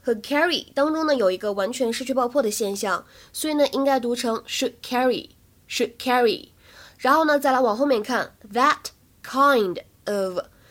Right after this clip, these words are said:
这三个词呢，出现在一起的时候，前两者当中呢，有完全失去爆破，而后两者当中呢，有连读，所以这三个词呢，读出来就应该会变成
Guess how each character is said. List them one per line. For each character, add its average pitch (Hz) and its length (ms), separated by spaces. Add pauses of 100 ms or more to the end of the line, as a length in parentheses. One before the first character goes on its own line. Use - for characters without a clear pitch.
(340)
这 381 160
三 339 180
个 339 80
词 330 140
呢， 277 100
出 294 160
现 311 160
在 311 140
一 302 60
起 - 100
的 220 100
时 233 140
候， 220 220
前 262 320
两 330 200
者 247 140
当 262 240
中 320 180
呢， 294 160
有 196 180
完 196 220
全 247 240
失 254 140
去 262 80
爆 247 180
破， 240 320 (300)
而 254 220
后 370 240
两 240 180
者 214 140
当 247 200
中 294 160
呢， 285 120
有 190 200
连 185 400
读， 240 380 (320)
所 - 220
以 269 80
这 311 180
三 294 180
个 294 80
词 277 140
呢， 220 140
读 220 180
出 262 140
来 220 160
就 226 240
应 262 160
该 277 160
会 277 120
变 233 240
成 208 300